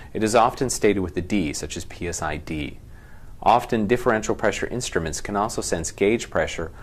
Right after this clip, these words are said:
or vacuum pressure by only connecting one pressure port and venting the other port to atmosphere. If reading positive gauge pressure, use the high pressure port, and if reading vacuum pressure, use the low pressure port.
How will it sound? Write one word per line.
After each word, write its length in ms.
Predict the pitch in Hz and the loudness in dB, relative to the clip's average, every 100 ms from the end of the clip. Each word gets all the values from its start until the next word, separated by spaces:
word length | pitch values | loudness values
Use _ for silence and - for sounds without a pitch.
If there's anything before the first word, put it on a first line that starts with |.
| - - | -12 2
or 220 | 135 147 | 4 6
vacuum 440 | 127 123 - 98 | 6 4 0 -2
pressure 400 | - 73 - 78 | 0 -2 0 -4
by 220 | 82 90 | -2 0
only 220 | 90 113 107 | 0 -2 -2
connecting 420 | 107 92 - 87 | -2 -4 -4 -2
one 240 | 92 104 | -2 -2
pressure 340 | - 101 - 95 | -2 -2 -2 -2
port 320 | 82 73 - - - | -2 -2 -4 -12 -8
and 140 | 101 107 | -2 2
venting 360 | 123 127 120 | 0 0 0
the 160 | 101 - | 0 2
other 200 | 127 131 | 2 0
port 300 | - 80 - | 0 -2 0
to 100 | 85 | -2
atmosphere. 640 | 69 101 - - - - - - - - - - - | -2 -6 -8 -8 -10 -12 -18 -16 -16 -16 -16 -16 -6
If 180 | 101 101 | -4 2
reading 320 | 127 123 107 | 4 4 0
positive 580 | - - 139 170 131 87 | -6 0 2 4 2 0
gauge 400 | - 78 73 - | 0 0 0 -4
pressure, 400 | - 76 - 87 | -4 -4 -4 -6
use 280 | 92 101 - | -4 -4 0
the 80 | 92 | -2
high 320 | - 120 131 | 0 0 0
pressure 340 | - 87 - | -2 -4 -4
port, 320 | - 71 - - - - - | -6 -6 -8 -10 -12 -12 -4
and 140 | 95 | 0
if 160 | 101 101 | 0 2
reading 320 | 110 104 95 | 2 2 2
vacuum 420 | 101 120 - 92 | 4 2 0 -6
pressure, 400 | 82 78 - 92 | -6 -8 -8 -10
use 280 | 95 98 92 | -6 -6 -4
the 140 | - 101 | -4 0
low 280 | 95 95 | 0 0
pressure 320 | 92 - - - | -2 -8 -8 -10
port. 260 | - - | -12 -12